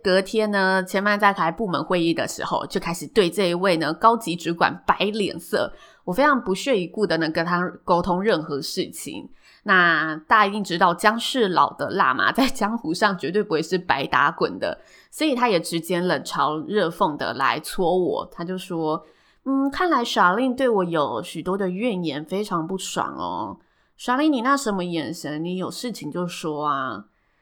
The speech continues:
那我就沉不住气嘛，我就跟他说，“我昨天听到了你做了什么事情，然后开始义正言辞的指责这位主管。”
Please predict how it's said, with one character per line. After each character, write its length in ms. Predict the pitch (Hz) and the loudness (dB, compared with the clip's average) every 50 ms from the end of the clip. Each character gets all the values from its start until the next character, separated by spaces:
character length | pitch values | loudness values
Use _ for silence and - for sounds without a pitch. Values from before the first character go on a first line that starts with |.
| _ _ - | _ _ -2
那 120 | - 294 285 | 2 2 2
我 100 | 202 196 | 2 2
就 100 | 254 269 | 0 -2
沉 220 | 262 - 190 180 | 0 0 -2 0
不 80 | 180 180 | -2 -2
住 160 | 185 214 208 | -2 -2 -4
气 240 | 202 - - 208 104 | -4 -4 -6 -4 -2
嘛， 320 | 120 107 71 - - - _ - | 0 0 0 -2 -4 -8 _ -8
我 100 | 190 180 | -4 0
就 200 | - 285 269 262 | 2 2 2 2
跟 120 | 247 233 | 2 2
他 160 | 220 220 214 | 2 2 2
说 440 | 214 - 220 220 202 226 262 - - - 294 339 - - - - - - - - - - | 2 4 4 4 4 2 0 -4 -8 -8 -8 -4 -2 0 0 0 0 -2 -4 -6 -4 2
，“我 240 | - 202 190 190 190 190 - - | 4 6 6 6 4 2 -6 -2
昨 180 | - 214 226 | 2 2 4
天 160 | 233 285 294 285 | 4 4 2 2
听 160 | 294 277 277 | 2 4 6
到 160 | 294 262 233 | 6 6 6
了 80 | 202 185 | 4 0
你 140 | 180 165 | 0 -2
做 200 | 170 - 220 214 | -2 0 2 2
了 120 | 190 170 170 | 2 2 0
什 120 | 165 147 | -2 -4
么 140 | 113 120 120 | -6 -6 -8
事 180 | 156 - 190 180 | -8 -6 -6 -6
情， 240 | 165 - 165 139 | -6 -6 -6 -6
然 160 | 113 139 143 160 | -2 0 0 0
后 140 | 175 185 | 0 0
开 120 | 180 185 160 | -2 -2 -4
始 100 | - - - - | -4 -6 -8 -6
义 160 | - 233 202 | -4 -4 -2
正 240 | 220 220 208 190 175 | 0 0 -2 0 0
言 180 | 151 135 151 | -2 -2 -2
辞 280 | 156 - - - 151 131 | -4 -6 -8 -8 -6 -4
的 100 | - 123 | -4 -4
指 240 | 156 - - 113 151 | -4 -6 -10 -12 -8
责 180 | 156 147 143 | -4 -2 -2
这 160 | 175 196 175 185 | 0 0 0 0
位 140 | 196 190 | 0 0
主 240 | 180 - - 131 98 | -2 -2 -6 -10 -10
管。” 260 | 117 - 143 - - | -6 0 0 0 0